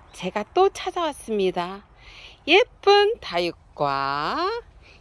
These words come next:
예쁜 선인장을 들고 제가 찾아왔습니다.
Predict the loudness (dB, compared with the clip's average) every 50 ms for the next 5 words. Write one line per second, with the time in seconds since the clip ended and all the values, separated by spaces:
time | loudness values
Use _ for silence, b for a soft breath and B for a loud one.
0 | b b 2 2 2 2 0 -8 -16 -2 2 4 4 4 4 2 0 -2 -2 0
1 | 0 2 2 2 2 0 0 -2 0 0 -2 -4 -4 -6 -4 -2 -2 0 -2 -2
2 | -4 -4 -2 -2 -2 -2 -4 -8 -12 -16 -16 -14 -8 -4 -2 -2 -2 -4 -8 -8
3 | -4 -4 -4 -4 -6 -10 -14 -16 -16 -16 -16 -16 -16 -16